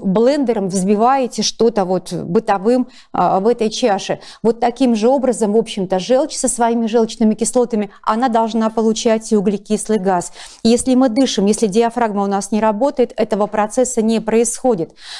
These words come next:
Поэтому, в общем-то, и активация парасимпатической нервной системы, которая работает в состоянии покоя, она тоже происходит именно на выдохе.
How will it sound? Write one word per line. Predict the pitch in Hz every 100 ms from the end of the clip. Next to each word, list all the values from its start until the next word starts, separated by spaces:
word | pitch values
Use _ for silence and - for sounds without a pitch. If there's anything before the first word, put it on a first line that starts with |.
| -
Поэтому, | 196 214 220 202
в |
общем-то, | 202 - 190 190
и | 185
активация | 190 - 220 226 -
парасимпатической | 220 208 220 - 214 220 220 226 - -
нервной | 208 220 220 226
системы, | 262 254 330 294 185
которая | 185 190 196 196
работает | 190 180 190 165
в |
состоянии | - - 202 208 208 196
покоя, | 214 214 262 285 254 - - -
она | 208 214
тоже | 208 240 233 262
происходит | - 202 220 - 226 233 -
именно | - 226 220 214 208
на | 214 226
выдохе. | 185 202 254 190 226 220 - 208 170